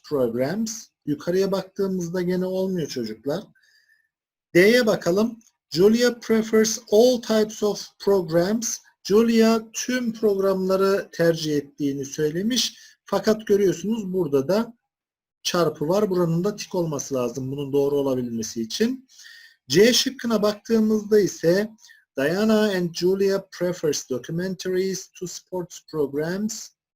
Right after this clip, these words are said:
demiş. Diana ve Julia belgeseli spor programına, spor programlarına tercih ediyor. Gördüğünüz gibi Diana burada,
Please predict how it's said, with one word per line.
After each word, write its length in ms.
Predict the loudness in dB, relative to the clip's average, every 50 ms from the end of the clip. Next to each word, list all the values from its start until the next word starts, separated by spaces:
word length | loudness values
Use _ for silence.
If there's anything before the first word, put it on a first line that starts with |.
| _ _ _
demiş. 720 | -2 -2 -2 -2 -2 -2 0 0 -2 -4 -6 -8 _ _ _ _ _ _ _ _ _ _ _ _ 0
Diana 460 | 0 2 2 2 2 2 2 2 2
ve 180 | 0 -2 -2 -2
Julia 680 | 0 2 2 2 2 2 0 0 0 0 0 -2 -4 -6 -10 _ _ _ -20 -20 _ _ _ _ _
belgeseli 1040 | 0 2 2 2 0 0 -2 -2 -2 -4 -4 -4 -2 0 2 2 2 2 0 -4 -10 _ _ _ _
spor 580 | _ -20 -20 -20 -10 _ 0 2 2 0 -2 -4
programına, 840 | -4 -2 -2 0 0 0 -2 -2 -2 -4 -4 -4 -4 -4 -6 _ _ _ _ _ _ _ _ _
spor 440 | -20 -20 -20 -6 _ -2 -2 0
programlarına 800 | 0 -2 0 0 0 -2 -2 -2 -2 -2 -2 -2 -2 -4 -6 -6
tercih 540 | -8 -6 -4 -2 -2 -2 -2 -4 -4 -2 -2
ediyor. 500 | -4 -6 -4 -4 -2 -2 -4 -6 -10 _ _ _ _ _ _
Gördüğünüz 840 | _ 2 2 2 2 2 0 0 0 0 -2 -2 -2 -2 -2 -4 -6
gibi 420 | -6 -6 -4 -2 -2 -2 -2 -4 -8 -12 _ _ _ _ _
Diana 520 | -4 -2 -2 -2 -2 -4 -4 -6 -6 -8 -10
burada, 680 | -12 -10 -8 -6 -6 -8 -6 -4 -4 -4 -4 -6 -10